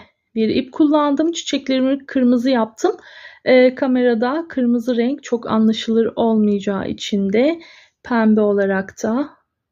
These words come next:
sizlere anlatımını yaptım. Her iki renkte de çok güzel duruyor. Farklı renklerle de çok güzel olacaktır örgülerinizde. İsterseniz tek sıra olarak, isterseniz de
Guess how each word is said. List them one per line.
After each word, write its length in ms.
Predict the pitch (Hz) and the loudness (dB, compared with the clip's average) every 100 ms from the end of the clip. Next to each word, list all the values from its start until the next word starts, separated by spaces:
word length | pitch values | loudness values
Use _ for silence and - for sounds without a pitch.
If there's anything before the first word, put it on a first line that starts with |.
| _ | _
sizlere 760 | _ - 208 196 202 202 233 269 - | _ -12 -10 -4 -2 2 0 -2 -8
anlatımını 640 | 240 202 196 196 208 208 277 | -8 -4 -4 -2 -2 0 2
yaptım. 440 | 277 233 - 339 | 0 -2 -2 -2
Her 260 | 330 294 294 | 0 0 2
iki 280 | 277 - 294 | 0 0 2
renkte 400 | 254 233 247 233 | 2 2 0 2
de 240 | 311 403 - - _ _ _ | 0 0 -10 -20 _ _ _
çok 360 | - 311 - | 0 0 0
güzel 520 | - 226 247 247 294 285 | -8 0 2 2 2 0
duruyor. 500 | 254 262 247 254 381 - _ _ _ _ | 0 2 4 4 0 -8 _ _ _ _
Farklı 500 | 320 277 277 277 262 | 2 2 2 0 2
renklerle 680 | 240 233 247 226 233 233 | 2 0 -2 0 2 2
de 120 | 269 | 0
çok 320 | 277 269 262 - | -2 -4 -4 -4
güzel 400 | 214 240 247 247 | -2 0 0 0
olacaktır 960 | 240 226 220 240 226 226 - 254 240 | 2 2 2 0 -2 -4 -2 -2 0
örgülerinizde. 1200 | - 233 233 233 240 240 226 226 226 202 240 294 - _ _ _ | 2 4 4 2 2 2 2 2 0 0 0 0 -6 _ _ _
İsterseniz 960 | 262 269 - 269 269 269 262 254 311 311 | -8 -4 0 2 0 2 2 4 2 -2
tek 260 | - 254 254 | 0 0 -2
sıra 320 | - 233 226 | -2 0 2
olarak, 840 | 233 220 226 220 254 311 - - _ _ _ _ _ _ - | 2 4 2 2 -2 -6 -12 -18 _ _ _ _ _ _ -8
isterseniz 920 | 254 - 277 277 285 262 240 233 214 | -2 0 2 0 0 0 0 0 0
de 300 | 262 311 330 | 0 0 -4